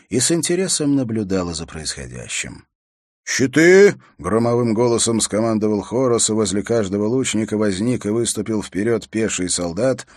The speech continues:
держащий в левой руке деревянный щит прямоугольной формы, направленный так, чтобы защитить и его, и лучника, перезаряжавшего лук. Это была идея Хоруса,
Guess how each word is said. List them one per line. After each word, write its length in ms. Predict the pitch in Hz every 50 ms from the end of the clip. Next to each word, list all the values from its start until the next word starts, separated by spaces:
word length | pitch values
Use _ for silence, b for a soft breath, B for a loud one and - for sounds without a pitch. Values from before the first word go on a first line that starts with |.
| B B B B B
держащий 640 | 82 101 127 127 127 139 135 117 - - 113 117
в 100 | 110 107
левой 320 | 110 120 117 110 107 107 107
руке 340 | 107 107 98 - 120 110 90
деревянный 640 | 82 95 104 107 113 113 110 104 98 98 98 95
щит 440 | - - - - - 117 98 - -
прямоугольной 680 | - 69 80 78 80 85 85 95 104 98 87 85 82 78
формы, 560 | - 95 117 127 107 85 78 73 67 64 B B B B B B B
направленный 680 | 92 120 127 127 147 151 143 139 131 123 123 117 110
так, 300 | 101 - 143 139 123 -
чтобы 320 | - - 120 113 104 107 101
защитить 760 | 95 104 104 98 - - 95 92 - - 120 107 - -
и 60 | 90 87
его, 420 | 87 87 90 90 101 127 131 117
и 140 | 98 95 92
лучника, 840 | 85 80 85 92 104 104 - - 90 90 87 - 87 82 73 69 B B B B B
перезаряжавшего 1080 | - 110 107 98 95 87 85 95 90 92 85 80 78 80 76 71 - - - 73 76 78
лук. 400 | 73 69 67 67 65 - - - _ _ _ _ _ _ _ _ _ _ _ _ -
Это 240 | 107 98 - 92 82
была 300 | 92 87 87 87 87 90
идея 220 | 85 90 92 87
Хоруса, 720 | 82 - - 127 139 120 92 76 69 - - 64 62 -